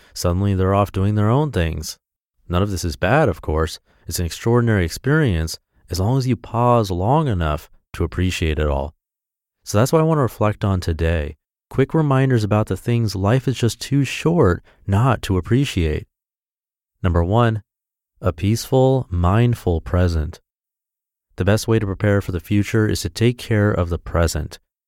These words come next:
Goodbyes will always hurt a little. Photographs can never replace the act of being there. Memories, good and bad, will sometimes bring tears. And words can never perfectly describe the feelings they represent.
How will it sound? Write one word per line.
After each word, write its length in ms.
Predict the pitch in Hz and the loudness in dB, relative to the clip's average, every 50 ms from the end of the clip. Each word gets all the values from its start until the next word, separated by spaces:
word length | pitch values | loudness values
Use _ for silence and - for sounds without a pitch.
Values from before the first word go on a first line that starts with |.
| _ _ | _ _
Goodbyes 560 | - 104 98 90 87 85 92 101 104 107 95 - | -2 -2 0 0 0 0 2 2 0 0 -2 -2
will 320 | 90 90 95 101 101 95 | -2 0 0 0 0 0
always 360 | 82 82 98 117 139 135 - | 0 0 2 2 2 0 0
hurt 180 | - 135 151 165 | 0 0 2 2
a 40 | 135 | 2
little. 380 | 95 80 76 80 80 80 - _ _ _ _ _ _ _ _ | 0 -2 -4 -4 -6 -8 -10 _ _ _ _ _ _ _ _
Photographs 600 | - 87 87 95 92 98 98 98 101 98 - - | -4 0 0 2 2 2 2 2 2 0 -2 -6
can 220 | - 95 90 90 | -4 -2 -2 0
never 260 | 87 90 90 104 101 | 0 0 0 2 2
replace 380 | 98 92 - - 107 101 101 - | 2 0 0 -2 -2 -2 -2 0
the 220 | - 117 - - | -2 -4 -2 0
act 260 | 104 104 110 110 - - | 0 0 0 -2 -2 -2
of 160 | 107 85 - | -4 -4 -2
being 380 | - 87 95 107 117 113 104 | -4 -2 -2 0 0 -2 -2
there. 280 | 87 78 73 71 71 - _ _ _ _ _ _ _ _ - | -2 -4 -4 -6 -8 -12 _ _ _ _ _ _ _ _ -2
Memories, 480 | 92 92 95 107 113 117 117 117 107 - | 0 0 2 4 2 2 2 2 0 -2
good 220 | - - 107 113 | 0 0 2 4
and 120 | 120 107 90 | 2 2 4
bad, 380 | 95 101 110 123 131 131 120 | 2 4 4 4 2 2 2
will 220 | 104 101 110 113 113 | 2 2 0 0 -2
sometimes 480 | - - 110 110 110 117 123 120 110 | -2 -2 -2 -2 0 2 2 2 2
bring 260 | - 123 123 123 120 | 2 2 2 2 0
tears. 540 | 117 - - 160 165 139 87 78 78 - - _ _ _ _ _ _ _ _ - | -2 -2 -2 0 2 2 2 0 0 -2 -6 _ _ _ _ _ _ _ _ -4
And 160 | 90 85 80 | -2 -2 0
words 460 | 90 113 135 135 113 104 104 - - _ _ _ _ - | 2 4 4 4 4 2 0 -4 -12 _ _ _ _ -4
can 120 | - 95 | -2 2
never 220 | 92 104 113 127 120 | 2 4 2 2 0
perfectly 460 | - - 131 127 - 131 - 123 123 | 2 0 0 2 2 0 2 2 2
describe 500 | 117 104 - - - 113 107 107 107 104 | 2 0 -2 0 0 2 2 2 2 2
the 100 | 95 80 | -2 -4
feelings 680 | - - - 131 135 135 123 110 87 78 78 76 - | -4 -2 0 2 4 4 4 4 2 0 0 -4 -6
they 140 | - - 80 | -2 -2 0
represent. 580 | 78 85 76 - 87 76 - 87 82 78 73 | 2 2 0 2 0 0 2 2 0 0 -2